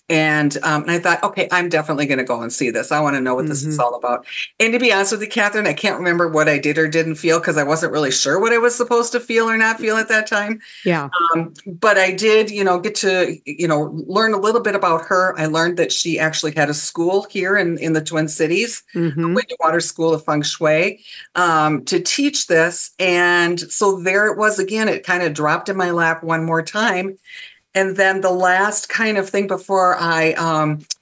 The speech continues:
Speaker 1: before I actually signed up for her school was I came across the book, uh, Clearing Clutter with Feng Shui with Karen Kingston, which I think many
Speaker 2: Oh,
Speaker 1: of
Speaker 2: yeah.
Speaker 1: us have read.
Speaker 2: Yes, indeed.
Speaker 1: And,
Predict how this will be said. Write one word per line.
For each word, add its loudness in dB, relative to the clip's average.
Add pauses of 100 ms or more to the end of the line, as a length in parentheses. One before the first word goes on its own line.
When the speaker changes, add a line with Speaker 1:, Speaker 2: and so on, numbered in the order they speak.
(200)
Speaker 1:
before 0
I 4
actually 0 (100)
signed 0
up -4
for -2
her 0
school 0 (260)
was 2
I 2
came -2
across 0
the -2
book, 2
uh, 0
Clearing -2
Clutter 0
with -4
Feng -2
Shui 0
with -4
Karen -2
Kingston, -2
which -4
I 0
think -4 (300)
many 2
Speaker 2:
Oh, 4
Speaker 1:
of -4
Speaker 2:
yeah. -2
Speaker 1:
us -6
have -2
read. 0 (160)
Speaker 2:
Yes, 0
indeed. -4 (220)
Speaker 1:
And, 0